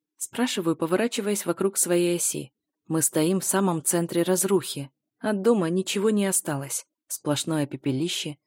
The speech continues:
и обуглившиеся обломки. Чудо, что мы смогли открыть люк. «Постоянно это слышу», — невозмутимо отвечает Дэмиан,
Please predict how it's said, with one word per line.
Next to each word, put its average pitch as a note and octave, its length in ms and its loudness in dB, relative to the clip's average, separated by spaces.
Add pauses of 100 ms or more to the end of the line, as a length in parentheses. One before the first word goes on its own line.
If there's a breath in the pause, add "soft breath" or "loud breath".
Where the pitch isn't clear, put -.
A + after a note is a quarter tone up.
(100)
и E3 100 -6
обуглившиеся D#3 920 -2
обломки. C#3+ 640 -2 (400)
Чудо, G3 300 2
что - 180 0
мы D#3+ 120 0
смогли E3 380 0
открыть E3+ 400 -2
люк. D3 360 -4 (840)
«Постоянно A#3 580 6
это C#3 220 2
слышу», — C#3+ 480 0 (360)
невозмутимо D#3 680 0
отвечает E3+ 460 -2
Дэмиан, C#3 420 0